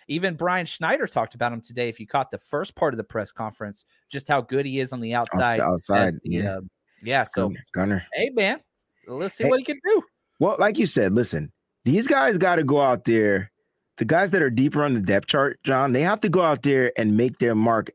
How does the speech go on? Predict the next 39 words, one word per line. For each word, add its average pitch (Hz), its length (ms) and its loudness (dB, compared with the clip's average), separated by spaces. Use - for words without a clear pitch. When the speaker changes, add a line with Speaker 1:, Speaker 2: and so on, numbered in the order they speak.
Speaker 2:
any 139 220 2
way 131 140 4
they 117 160 2
can. 98 420 -2
The 123 80 -2
first 165 420 -2
place 175 300 0
to 160 80 0
do 156 300 4
it 226 200 0
is 117 140 0
special 135 400 -2
teams. 90 580 -2
Speaker 1:
Mm-hmm. 90 180 -20
Speaker 2:
If 98 120 -2
you're 175 160 2
starting, 190 460 0
if 143 120 0
so, 190 200 0
it's 202 180 0
gonna 240 160 0
work 190 220 2
like 156 180 0
this. 101 240 0
If 101 100 0
you're 170 200 4
the 233 100 0
special 170 340 0
team, 139 220 -2
if 127 140 0
you're 190 120 4
the 240 120 2
head 170 180 2
coach, 131 300 0
I'm 151 140 2
the 156 40 2
special 143 340 -2
teams 117 300 -2
coach. 85 340 -2